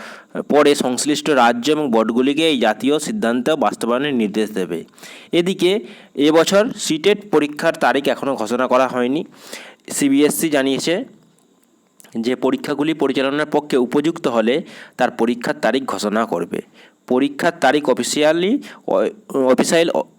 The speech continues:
অফিসিয়াল ওয়েবসাইট সিটেট ডট এনআইসি ডট ইন এ পাওয়া যাবে। এ বছরে সিটেট পরীক্ষা অংশগ্রহণ করে, মানে অংশগ্রহণ পরীক্ষার্থীর সংখ্যা রয়েছে দশ লক্ষেরও বেশি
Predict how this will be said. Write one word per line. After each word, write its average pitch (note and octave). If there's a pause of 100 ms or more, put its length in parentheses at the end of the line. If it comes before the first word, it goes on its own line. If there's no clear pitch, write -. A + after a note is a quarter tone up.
(100)
অফিসিয়াল E3+
ওয়েবসাইট C#3 (260)
সিটেট E3+ (1120)
ডট C#3+
এনআইসি C#3
ডট D3
ইন C3+
এ F3 (380)
পাওয়া A#2
যাবে। B2 (400)
এ C3+
বছরে C#3+
সিটেট C3+
পরীক্ষা B2+
অংশগ্রহণ B2+
করে, B2+ (120)
মানে A2
অংশগ্রহণ C3+ (140)
পরীক্ষার্থীর B2+
সংখ্যা A#2+
রয়েছে C#3+
দশ G#2+
লক্ষেরও B2
বেশি B2